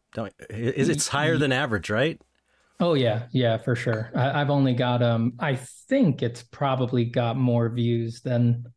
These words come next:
Speaker 2: any of my other ones, but it's absolutely above average. Sorry, I'm just putting my phone on Do Not Disturb here.
Speaker 1: Oh, no problem.
Speaker 2: Okay.
Speaker 1: Yeah, it's ve-,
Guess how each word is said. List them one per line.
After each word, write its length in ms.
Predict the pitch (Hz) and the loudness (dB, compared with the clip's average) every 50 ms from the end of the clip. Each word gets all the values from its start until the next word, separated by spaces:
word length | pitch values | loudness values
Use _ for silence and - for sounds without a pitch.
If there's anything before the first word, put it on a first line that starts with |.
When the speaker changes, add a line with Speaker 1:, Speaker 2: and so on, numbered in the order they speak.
| _ _ _ _ _ _ _ - | _ _ _ _ _ _ _ -2
Speaker 2:
any 220 | 160 139 135 127 | 0 2 2 2
of 120 | 127 117 135 | 2 2 2
my 160 | 127 120 123 | 2 2 2
other 180 | 127 123 123 | 2 2 2
ones, 240 | 117 120 117 113 117 | 2 2 0 0 -2
but 160 | - - 117 | -2 -2 -2
it's 120 | 120 120 - - | -2 -4 -4 -4
absolutely 840 | 165 156 139 123 - - 127 123 120 123 120 117 117 117 - - _ _ _ _ _ | -2 -2 -2 -2 -2 0 0 2 2 0 0 -2 -2 -4 -6 -12 _ _ _ _ _
above 300 | - 135 123 127 120 117 120 | -2 0 2 2 2 4 2
average. 320 | 117 117 120 120 120 - | 2 2 0 -2 -2 -2
Sorry, 240 | - 139 120 120 117 | -2 0 2 2 2
I'm 100 | 117 117 | 2 0
just 160 | 123 117 - | -2 -4 -4
putting 160 | - 131 120 | -4 -2 0
my 120 | 120 123 120 | 0 0 -2
phone 260 | - - 143 135 135 | -2 -4 -2 -2 -2
on 240 | 139 147 143 - - _ _ | -4 -4 -6 -6 -8 _ _
Do 120 | - 131 | 0 2
Not 180 | 120 120 117 120 | 2 2 2 0
Disturb 380 | 131 - - - 131 123 120 123 | -2 -4 -4 -2 0 0 2 2
here. 220 | 127 117 120 - - - | 0 0 -2 -4 -10 -10
Speaker 1:
Oh, 180 | 120 110 98 92 | -8 -8 -8 -6
no 140 | 92 104 98 | -8 -10 -10
problem. 220 | - 98 95 - | -8 -6 -6 -4
Speaker 2:
Okay. 240 | - - 127 131 - - - | -2 -2 -4 -6 -8 -10 -6
Speaker 1:
Yeah, 200 | - 139 147 127 | -4 -2 -2 -2
it's 100 | 113 101 | -2 -2
ve-, 160 | 107 117 156 | -2 -2 0